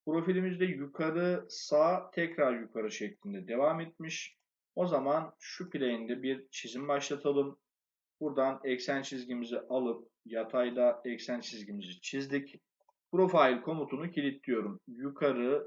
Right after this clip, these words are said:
sağ, tekrar yukarı. Sonra yine düz geleceğim. Bakın bundan sonra yaya geçmiş. Düz geldikten sonra burada bir yayımız var gördüğünüz gibi. Ben de yukarı taraftan geliyorum.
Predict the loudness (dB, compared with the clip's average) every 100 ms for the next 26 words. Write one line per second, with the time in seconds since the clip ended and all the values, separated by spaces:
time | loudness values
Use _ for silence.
0 | -8 -16 -6 4 6 6 2 -2 -2 0
1 | 4 4 4 0 2 4 4 2 -6 _
2 | _ _ -4 0 2 0 0 -4 -6 -4
3 | 0 4 4 4 2 2 2 -2 -4 -4
4 | -8 -6 2 4 4 2 0 2 6 6
5 | 6 6 2 0 -8 -10 -10 -2 2 4
6 | 2 0 0 0 -2 -2 2 2 2 -2
7 | _ _ _ -4 2 2 4 2 4 2
8 | 2 2 -2 2 2 2 -2 -4 -6 -10
9 | -12 -8 -4 -2 -4 _ _ _ _ _
10 | 2 4 4 2 4 4 6 8 6 4
11 | 0 2 4 4 4 0 -6